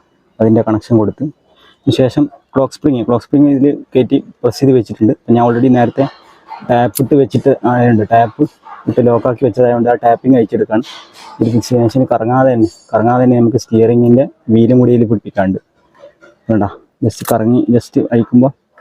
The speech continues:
ആ ടാപ്പ് മാത്രം ഇങ്ങനെ അഴിച്ചെടുത്തതിന് ശേഷം ഈ സ്ട്രെയിറ്റ് വെച്ചതിന് ശേഷം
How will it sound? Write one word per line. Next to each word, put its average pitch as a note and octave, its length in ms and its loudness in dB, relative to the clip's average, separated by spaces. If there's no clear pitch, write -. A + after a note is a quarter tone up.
ആ B2 120 0
ടാപ്പ് A#2 300 -2
മാത്രം A#2+ 220 0
ഇങ്ങനെ A#2+ 140 2
അഴിച്ചെടുത്തതിന് A2+ 440 0
ശേഷം A#2+ 160 -4
ഈ - 80 -14
സ്ട്രെയിറ്റ് A2+ 400 -2
വെച്ചതിന് A2+ 380 -2
ശേഷം A2 280 -2